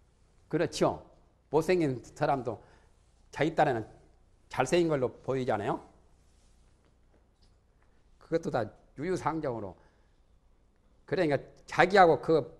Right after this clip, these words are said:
맞는 사람끼리 서로 만나서 사라지기 마련이고, 한 몸이, 두 몸이 하-, 한 몸 되-, 되어도 괜찮거든. 그거 다 정이라, 애정 때문에.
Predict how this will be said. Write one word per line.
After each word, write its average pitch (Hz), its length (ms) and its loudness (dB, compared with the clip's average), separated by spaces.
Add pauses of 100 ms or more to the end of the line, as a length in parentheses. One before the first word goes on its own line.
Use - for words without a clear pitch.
(100)
맞는 170 520 4
사람끼리 160 640 2
서로 147 360 -2 (180)
만나서 143 560 0 (340)
사라지기 160 560 2
마련이고, 131 540 -2 (680)
한 208 220 -2
몸이, 160 280 0 (140)
두 156 120 -6
몸이 165 340 0 (200)
하-, 107 240 -14
한 196 200 -4
몸 160 200 -2 (120)
되-, - 160 -20
되어도 127 400 -4 (380)
괜찮거든. 139 560 -8
그거 131 160 -8
다 120 200 -2 (260)
정이라, 131 580 -8 (540)
애정 135 260 -2
때문에. 117 480 -4